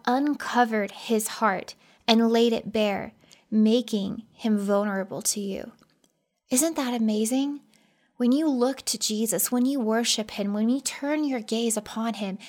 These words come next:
it completely unravels him to where he is completely vulnerable to you.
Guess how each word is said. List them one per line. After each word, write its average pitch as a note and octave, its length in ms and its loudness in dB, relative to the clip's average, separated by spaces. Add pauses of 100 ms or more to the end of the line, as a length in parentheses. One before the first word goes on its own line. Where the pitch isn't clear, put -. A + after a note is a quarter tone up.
(280)
it D4 140 0
completely B3+ 800 -2
unravels A3+ 680 0
him G#3+ 180 -2
to A3+ 120 -4
where A3 100 2
he D4+ 400 -2
is B3 140 0
completely B3 680 -2
vulnerable G#3+ 600 -2
to - 180 -8
you. - 360 -8